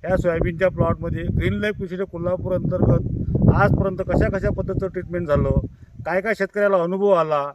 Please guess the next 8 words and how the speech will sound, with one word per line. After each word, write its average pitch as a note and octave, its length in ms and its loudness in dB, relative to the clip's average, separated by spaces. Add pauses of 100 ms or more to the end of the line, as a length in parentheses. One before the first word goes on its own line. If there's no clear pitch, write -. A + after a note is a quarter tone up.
(120)
आजपर्यंत F3+ 460 -6
किती F#3 180 -10
फवारण्या F#3 420 4
झाल्या, C#3+ 360 0 (340)
शेतकऱ्याचा F3+ 520 -2
खर्च E3+ 260 0
किती A3 300 -2
झाला, D3 300 2